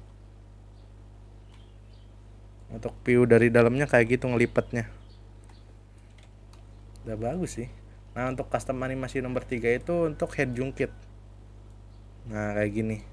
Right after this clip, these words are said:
Untuk perbaikan ya, perbaikan mesin. <laughs> Ini tuh jatuhnya sasisnya itu lebih pendek ya dari ses-, apa, sasis bawaan Isuzu N M R yang double, ban double tuh.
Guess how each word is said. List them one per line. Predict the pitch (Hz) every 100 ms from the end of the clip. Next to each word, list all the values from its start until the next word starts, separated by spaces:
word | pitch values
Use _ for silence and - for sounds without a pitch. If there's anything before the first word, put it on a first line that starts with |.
| - - - - - - - -
Untuk | 165 170 214 -
perbaikan | 147 143 139 151 - 143
ya, | 117 123 143 147
perbaikan | - 117 117 113 117
mesin. | 117 - 131 123 117 - - - - - - - - -
<laughs> | 160 147 - - - - - -
Ini | 147 165
tuh | 208 196
jatuhnya | 170 160 185 208 202 156
sasisnya | - 156 - 156 170
itu | 180 196
lebih | 151 143
pendek | - 147 180 160
ya | 123 127
dari | 117 113 120
ses-, | - 120 - 117 - - - - - -
apa, | 139 170 -
sasis | - - 135 - 147
bawaan | 131 127 127 110 127 127
Isuzu | 120 127 120
N | 123
M | 117 123
R | 120 123 123
yang | 123 123 123 120
double, | 120 120 131 127
ban | 123
double | 117 117 117 120
tuh. | 127